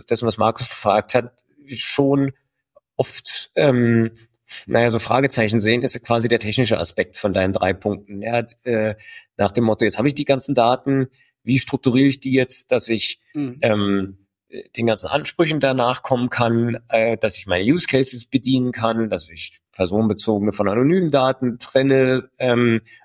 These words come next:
Speaker 1: und, und, und. Also wie geht man, ähm,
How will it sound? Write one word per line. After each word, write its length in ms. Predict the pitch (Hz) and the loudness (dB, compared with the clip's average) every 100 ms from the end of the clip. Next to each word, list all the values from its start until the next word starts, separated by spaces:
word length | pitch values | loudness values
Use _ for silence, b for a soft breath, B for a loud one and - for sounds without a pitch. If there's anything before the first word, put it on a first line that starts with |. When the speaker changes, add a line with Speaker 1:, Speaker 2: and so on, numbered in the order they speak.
| B | B
Speaker 1:
und, 160 | 151 | -4
und, 160 | 147 131 | -2 0
und. 320 | 131 113 - | 2 2 -2
Also 380 | - 123 117 110 - b b _ | 0 0 2 0 -2 b b _
wie 380 | _ 107 147 151 | _ -2 0 0
geht 280 | 139 143 147 | 2 2 2
man, 460 | 135 127 131 123 123 _ _ | 2 2 0 -2 -6 _ _
ähm, 720 | - 107 113 113 110 107 104 | -2 2 2 0 -2 -2 -4